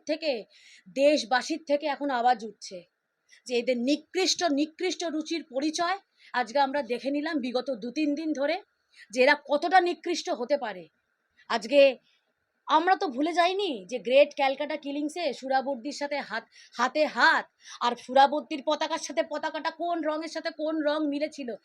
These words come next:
এই তো বেশি দূরে না, মনুমেন্টের নিচে। বেশি দিনের কথাও তো নাই তো উনিশশো ছেচল্লিশ। কারা ছিল তখনকার কমিউনিস্টরা, তখনকার ভামপন্থীরা, কামপন্থীরা কি স্লোগান তুলেছিল?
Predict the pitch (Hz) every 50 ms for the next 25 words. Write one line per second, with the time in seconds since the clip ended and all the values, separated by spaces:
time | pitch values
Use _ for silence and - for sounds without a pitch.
0 | _ _ - 311 427 554 - 349 302 240 262 - - 311 240 269 262 269 254 196
1 | 185 165 _ _ _ _ _ _ _ _ _ _ _ _ _ _ _ _ _ _
2 | _ _ _ _ _ _ - - 277 277 208 - _ 254 262 277 285 302 302 302
3 | 294 320 311 269 254 233 - - 196 - _ _ _ _ _ _ _ _ _ _
4 | _ _ _ _ _ _ _ _ 220 220 233 - 294 254 311 302 311 311 254 262
5 | - 277 311 311 330 302 285 320 392 392 370 320 302 294 - 302 277 240 226 -
6 | 226 202 185 180 180 - - - - _ _ _ _ _ _ _ _ _ _ _
7 | _ _ _ _ _ _ _ _ _ _ _ _ _ _ _ _ _ _ - 277
8 | 285 349 302 - 294 220 190 170 - _ _ _ _ _ _ _ _ _ _ _
9 | _ _ _ _ _ _ _ _ _ _ _ _ _ _ _ _ _ _ _ _
10 | _ _ _ _ _ _ _ _ _ _ _ _ - 269 269 - 294 330 330 339
11 | 339 330 330 311 294 285 302 320 311 330 302 - 349 330 330 294 254 311 311 311
12 | 320 330 320 269 220 208 269 311 339 339 339 359 330 294 262 - 247 220 202 196
13 | 180 - _ _ _ _ _ _ _ _ _ _ _ _ _ - 311 320 330 339
14 | 311 349 349 339 320 294 294 254 233 240 - 330 381 - 349 339 330 339 349 359
15 | 320 330 294 320 330 - 302 247 202